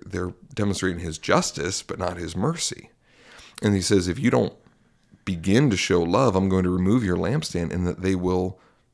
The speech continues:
die off, be dispersed, and disappear as a localized congregation.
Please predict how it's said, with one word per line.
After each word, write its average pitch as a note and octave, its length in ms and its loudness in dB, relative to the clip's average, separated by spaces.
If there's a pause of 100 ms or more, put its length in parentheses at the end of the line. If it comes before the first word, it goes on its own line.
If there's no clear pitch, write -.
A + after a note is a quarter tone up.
(140)
die D#2 260 -4
off, - 540 -6 (540)
be F#2+ 120 -2
dispersed, - 800 -4 (460)
and F#2+ 180 0
disappear F#2 800 -2
as G2+ 140 0
a G2+ 60 2
localized G2 880 0
congregation. E2+ 840 -6